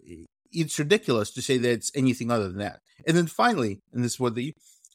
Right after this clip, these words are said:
th-, they act as if it's like what we're talking about is like, you know, these people's lives are on the line and we have to, you know, it's not, they're using all, the whitewashers using all of this argument because, and this is the final part, in Canada,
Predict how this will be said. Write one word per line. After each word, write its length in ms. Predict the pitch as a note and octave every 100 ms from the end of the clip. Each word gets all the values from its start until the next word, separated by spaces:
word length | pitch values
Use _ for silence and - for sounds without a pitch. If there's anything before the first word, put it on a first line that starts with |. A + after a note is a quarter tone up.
| _
th-, 140 | C3+ C#3 A#2+
they 160 | E3 -
act 260 | A3+ C4 -
as 200 | D#3+ -
if 300 | F#3+ B2+ - _
it's 200 | C3 -
like 160 | C3+ A#2+
what 120 | B2
we're 160 | E3+ D3+
talking 400 | - D#3+ - A#2+
about 260 | A2 G2+
is 160 | G#2 F#2+
like, 240 | G#2+ F#2+
you 60 | A#2+
know, 180 | G#2 F#2+ -
these 220 | - E3+ -
people's 400 | F3+ E3+ D3 A#2+
lives 480 | A#2 D3 D3+ C3+
are 80 | C3+
on 100 | B2+
the 100 | A#2+
line 280 | A#2 A2+ A2+
and 100 | G#2+
we 60 | B2+
have 180 | D3
to, 100 | -
you 160 | C#3+ D3
know, 140 | B2+ -
it's 160 | F#3+
not, 140 | A3 - - _ _ _
they're 360 | A#2 F3+ C4 F3+
using 360 | D3 G#3 - D3
all, 180 | C#3 D3+
the 140 | C3
whitewashers 600 | C3+ A#3 C4 B2+ G#2+ A2
using 240 | D#3 E3+ D3+
all 160 | C#3 E3+
of 60 |
this 140 | F3 -
argument 400 | C3 D3+ G#3+ E4 - _ _ _ _
because, 680 | E3+ E3+ - G#3+ A#2 C3+ - - _ _ _
and 100 | D#3
this 140 | D#3 E3
is 80 | D3
the 100 | D3
final 240 | D#3 C3
part, 240 | - G#2 - -
in 140 | C#3 - -
Canada, 500 | G#3+ G3 G#2+ G2